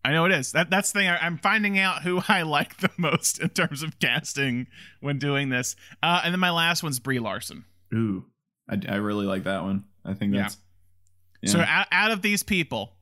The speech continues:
Speaker 1: who's, who's, who's your final three? 'Cause I've given you essentially, uh, nine names total.
Speaker 2: I think it's definitely, I think it's definitely Brie Larson.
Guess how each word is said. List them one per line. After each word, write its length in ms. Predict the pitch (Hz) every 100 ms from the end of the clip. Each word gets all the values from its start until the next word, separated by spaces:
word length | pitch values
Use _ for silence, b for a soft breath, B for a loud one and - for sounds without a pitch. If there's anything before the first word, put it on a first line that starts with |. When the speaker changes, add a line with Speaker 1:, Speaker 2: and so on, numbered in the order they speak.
| _ _ _ -
Speaker 1:
who's, 240 | 160 160
who's, 300 | - 170 165
who's 300 | 151 170 190
your 100 | 185
final 380 | 165 160 160 135
three? 200 | 123 110
'Cause 140 | 107 131
I've 160 | 131
given 300 | 160 170 165
you 240 | 135 123 127 _ _ _ 127
essentially, 720 | - 151 143 131 123 107 117 _ _ _ _ _ _ _
uh, 580 | - 120 120 110 95 80 - _ _ _ _ _ _ _
nine 360 | 123 135 151 147
names 440 | 135 131 113 113 -
total. 240 | 135 123
Speaker 2:
I 40 |
think 120 | 123 127
it's 120 | 113
definitely, 420 | 117 117 120 107
I 60 | 110
think 140 | 117
it's 140 | 113 107
definitely 320 | 113 113 113
Brie 180 | 104 101
Larson. 540 | 95 98 - 101 98